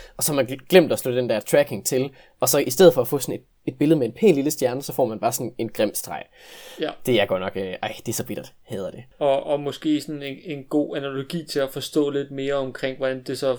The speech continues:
Speaker 2: fungerer nede på selve detektoren, så kan man måske tænke på, at detektoren typisk består af pixels, ligesom når man for eksempel har et kamera, så får man at vide,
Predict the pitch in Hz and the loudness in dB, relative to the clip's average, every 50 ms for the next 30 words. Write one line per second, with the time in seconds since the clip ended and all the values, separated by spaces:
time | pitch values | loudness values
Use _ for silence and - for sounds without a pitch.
0 | 127 - - 135 127 - - 151 151 143 135 135 135 139 143 147 147 _ - 135 | -4 -10 -8 -8 -6 -4 -4 -2 -2 -2 -2 -4 -4 -4 -6 -6 -10 _ -12 -12
1 | - - 139 139 143 143 151 147 147 - - - - - _ _ - - - - | -10 -10 -10 -10 -8 -4 -4 -6 -6 -6 -18 -20 -20 -20 _ _ -18 -8 -2 -2
2 | 156 156 - - 160 147 131 - 147 139 - 147 139 139 135 127 - - 160 151 | -2 -2 0 -4 -4 -4 -4 -6 -8 -8 -8 -6 -6 -8 -8 -8 -6 -4 -4 -4
3 | - _ _ - - - - 151 147 147 - 143 135 - - - - 156 - - | -4 _ _ -20 -8 -2 -2 -2 -2 0 -2 -2 -2 -2 -8 -12 -12 -12 -12 -14
4 | _ - - _ _ _ _ - - 135 - 175 175 175 - 185 165 160 147 - | _ -20 -20 _ _ _ _ -20 -14 -6 -4 -4 -4 -4 -4 -6 -6 -6 -8 -10
5 | - - 170 151 156 151 - - 135 - 147 139 - - - 175 160 - - - | -12 -12 -8 -6 -8 -8 -8 -10 -2 0 0 0 -2 -4 -10 -10 -8 -8 -10 -10
6 | - 202 - - 233 226 208 - - - 165 139 135 147 139 131 127 123 120 123 | -14 -12 -10 -10 -10 -10 -10 -12 -14 -14 -14 -14 -10 -10 -8 -8 -8 -8 -10 -10
7 | 120 120 117 120 - 143 135 127 127 127 - - 135 135 139 131 123 120 - 131 | -10 -10 -12 -12 -12 -10 -8 -8 -8 -8 -4 -4 -4 -2 -2 -6 -6 -6 -8 -8
8 | - 135 127 127 127 120 123 127 123 | -6 -6 -6 -6 -8 -8 -8 -8 -8